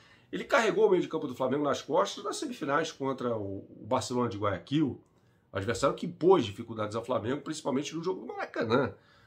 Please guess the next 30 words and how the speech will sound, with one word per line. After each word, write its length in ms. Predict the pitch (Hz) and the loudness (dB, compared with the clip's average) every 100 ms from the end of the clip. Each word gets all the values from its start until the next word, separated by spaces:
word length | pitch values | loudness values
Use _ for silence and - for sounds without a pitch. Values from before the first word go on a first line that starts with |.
| _ _ _ | _ _ _
Então, 240 | - 123 165 | -8 0 2
assim, 200 | 180 147 | 2 2
eu 40 | |
não 160 | 175 170 | 4 8
acho 360 | 180 165 - | 8 8 2
que 180 | 123 120 | -8 -6
por 220 | 117 139 | -6 -6
causa 280 | - 156 147 | 2 2 2
desse 720 | 120 117 214 254 202 - 175 | 0 6 8 10 8 6 0
erro 280 | 160 196 170 | 2 2 2
o 40 | 156 | 0
jogador 300 | 156 147 160 | 0 0 2
é 40 | |
amaldiçoado 960 | 147 147 123 - 151 135 151 180 180 151 | 2 2 0 -6 -2 6 10 10 10 4
por 120 | 127 | -6
todo 220 | 151 127 | -8 -6
sempre 600 | 120 139 156 185 185 185 - - - - - | -4 0 2 2 0 -10 -12 -20 -20 -20 -8
e 480 | 135 131 113 101 | -2 0 0 -2
nunca 420 | 98 156 180 165 104 | 2 2 6 6 8
mais 540 | 117 147 135 107 90 | 6 6 4 0 -2
deva 220 | 101 104 | -4 -6
ter 100 | 117 | -6
uma 140 | 113 101 | -6 -6
chance, 440 | - 127 123 120 | -4 -4 -4 -6
não. 100 | - - - - | -10 -12 -20 -18
O 40 | - | 0
Toninho 300 | 202 165 151 | 2 4 2
Cerezo, 480 | 143 131 160 104 | 2 4 4 2
por 160 | 92 95 | 0 -6
exemplo, 320 | 95 123 123 | -4 -2 -4